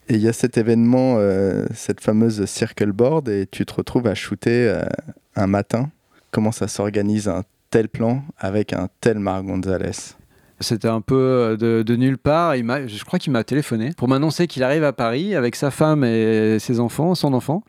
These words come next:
Speaker 2: et qu'il allait faire la, refaire le, le coup de la circle board qu'il avait déjà faite, euh, plusieurs fois en Amérique, et qu'il voulait le filmer pour une expo qu'il avait à New York bientôt, et que donc j'allais le filmer.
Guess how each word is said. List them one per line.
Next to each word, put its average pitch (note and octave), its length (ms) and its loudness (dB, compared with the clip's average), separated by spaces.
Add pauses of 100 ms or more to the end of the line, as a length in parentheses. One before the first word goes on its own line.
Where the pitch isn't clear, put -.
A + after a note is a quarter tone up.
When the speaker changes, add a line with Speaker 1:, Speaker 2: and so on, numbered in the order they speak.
Speaker 2:
et B2 160 4
qu'il E3 640 2
allait B2+ 180 2
faire E3+ 280 0
la, B2 220 2
refaire C#3 420 0
le, A#2+ 340 2
le A#2 140 0
coup - 140 -2
de B2+ 60 -4
la A#2+ 80 2
circle - 460 -4
board C3+ 260 0
qu'il - 140 -10
avait A2 160 -2
déjà A2+ 240 0
faite, C3 320 -4
euh, A#2 1120 -2
plusieurs A#2 420 -6
fois C3+ 500 0
en A2+ 200 -2
Amérique, A#2 520 -2 (140)
et C#3 140 2
qu'il C3 160 -6
voulait B2+ 440 2
le A#2+ 120 0
filmer C#3+ 600 2
pour A#2+ 360 0
une A#2 120 0
expo C#3+ 420 0
qu'il A#2+ 180 -4
avait A2 140 0
à A2 40 -2
New A#2 80 0
York A#2+ 240 0
bientôt, C3+ 480 2
et B2+ 60 0
que A2+ 100 -8
donc B2+ 240 -2
j'allais B2 180 2
le C#3+ 60 -2
filmer. B2+ 380 -2